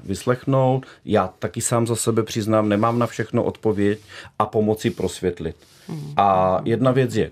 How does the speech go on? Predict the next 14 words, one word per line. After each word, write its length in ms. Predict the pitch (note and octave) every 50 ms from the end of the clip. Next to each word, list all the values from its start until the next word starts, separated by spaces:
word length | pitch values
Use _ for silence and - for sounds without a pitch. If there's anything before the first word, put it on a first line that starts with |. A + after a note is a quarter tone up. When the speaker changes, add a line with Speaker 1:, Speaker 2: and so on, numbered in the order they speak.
| - -
Speaker 2:
A 60 | -
be-, 60 | G#2+
Speaker 1:
komunik- 400 | A2 - G#2+ A2 F#2+ - - C#3+
Speaker 2:
berou 340 | C3 D#3 D3+ D3 F3 A3 A3+
to 260 | - - F#3+ F#3 F#3+ F#3
ti 240 | - - F#3 E3+ F3+
lidé 340 | F3+ E3 D#3 D3 D3+ D3 - -
vlastně, 460 | D3+ - - - - - D3+ C#3 C3+ - - -
Speaker 1:
Moje 220 | - B2 D3 F3+ -
osobní 320 | E3+ - - - D3+ F3+
Speaker 2:
kteří 100 | D3+ D#3
Speaker 1:
zkušenost 480 | D3+ D#3 C3+ - D#3+ D3 C#3+ C#3+ C3+ C3+
Speaker 2:
čtou? 100 | - B2
Speaker 1:
je, 420 | A2 G#2+ G#2 G#2 G#2 G#2+ G2+ -